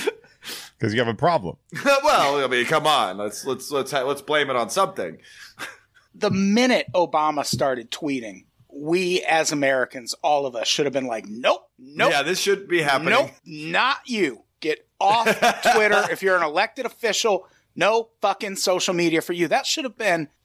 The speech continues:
Speaker 3: immediate law, but it
Speaker 2: Yeah.
Speaker 3: wasn't, and now here we are. Now Facebook <laughs> decides world events for us.
Speaker 2: Right.
Speaker 1: We need some entertainers to fix this problem, Adam.
Speaker 3: I would agree,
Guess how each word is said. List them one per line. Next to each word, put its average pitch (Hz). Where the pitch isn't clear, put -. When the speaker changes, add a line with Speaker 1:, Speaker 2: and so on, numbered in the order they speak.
Speaker 3:
immediate 170
law, 135
but 143
it 160
Speaker 2:
Yeah. 175
Speaker 3:
wasn't, 139
and 143
now 135
here 131
we 127
are. 123
Now 147
Facebook 151
<laughs> -
decides 131
world 131
events 127
for 127
us. -
Speaker 2:
Right. 147
Speaker 1:
We 131
need 147
some 131
entertainers 107
to 98
fix -
this 98
problem, 78
Adam. 76
Speaker 3:
I 233
would 185
agree, 143